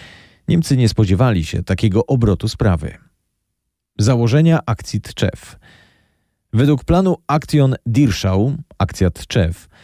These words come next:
pierwsza kompania czterdziestego pierwszego Batalionu Saperów, ukryta w pociągu tranzytowym numer dziewięćset sześćdziesiąt trzy o sześćdziesięciu pięciu wagonach oraz część drugiej kompanii tego batalionu,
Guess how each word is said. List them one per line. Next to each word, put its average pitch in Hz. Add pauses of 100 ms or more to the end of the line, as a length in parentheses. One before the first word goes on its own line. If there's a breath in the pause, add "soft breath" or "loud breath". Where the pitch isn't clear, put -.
(540 soft breath)
pierwsza 170
kompania 120
czterdziestego 104
pierwszego 117
Batalionu 98
Saperów, 95
ukryta 151
w -
pociągu 127
tranzytowym 101
numer 98
dziewięćset 151
sześćdziesiąt 104
trzy 87 (440 loud breath)
o 107
sześćdziesięciu 113
pięciu 104
wagonach 90
oraz 110
część -
drugiej 117
kompanii 101
tego 87
batalionu, 92